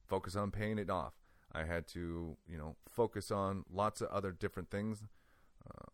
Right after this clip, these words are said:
material and relationships, to work on them so I could get myself to that point and as well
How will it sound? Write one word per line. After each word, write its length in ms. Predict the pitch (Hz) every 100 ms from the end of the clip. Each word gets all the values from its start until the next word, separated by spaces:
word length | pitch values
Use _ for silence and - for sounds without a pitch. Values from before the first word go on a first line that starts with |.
| -
material 720 | 85 85 - 98 98 98 95 -
and 140 | 76
relationships, 720 | 73 85 98 101 107 127 - - -
to 100 | 98
work 340 | - 98 107
on 140 | 123 123
them 180 | 127
so 140 | 123 101
I 60 |
could 160 | 92 80 -
get 200 | 117 120
myself 460 | 113 104 - 95 -
to 80 | -
that 180 | 76 - -
point 320 | - 123 135 - - - -
and 180 | 101 117
as 120 | 113
well 300 | 104 98 85